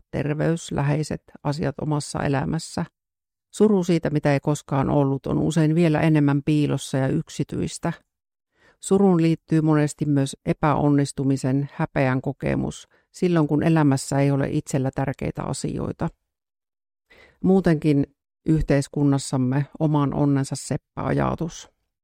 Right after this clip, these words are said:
Ja mitä merkityksellisempi suru, sitä enemmän se on osa omaa kokemusmaailmaa ja kulkee mukana. Suru kertoo elämän epätäydellisyydestä ja siksi se voi olla vaikea kohdata.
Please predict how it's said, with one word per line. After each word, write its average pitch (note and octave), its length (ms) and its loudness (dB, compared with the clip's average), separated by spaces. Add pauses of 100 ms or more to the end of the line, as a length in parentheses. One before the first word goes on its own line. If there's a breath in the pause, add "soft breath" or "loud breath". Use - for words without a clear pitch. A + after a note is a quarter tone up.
(600)
Ja E3+ 80 -2
mitä D#3+ 340 4 (140)
merkityksellisempi D3+ 1160 0
suru, C#3+ 420 0 (380)
sitä D3 420 0
enemmän C#3+ 580 2 (500)
se D3 140 0
on C#3+ 180 2 (340)
osa D#3+ 280 2
omaa C#3+ 340 2
kokemusmaailmaa C3+ 1200 0 (100)
ja C3+ 120 -6
kulkee C#3+ 460 0
mukana. D#3+ 500 -4 (960 soft breath)
Suru G#3 320 4
kertoo D#3+ 400 0
elämän D#3 420 2
epätäydellisyydestä C#3+ 1400 -2 (300)
ja D3 80 -2
siksi D3+ 340 -6
se C#3+ 180 0
voi C#3 180 0
olla C#3 220 0
vaikea D3 420 -2
kohdata. - 600 -4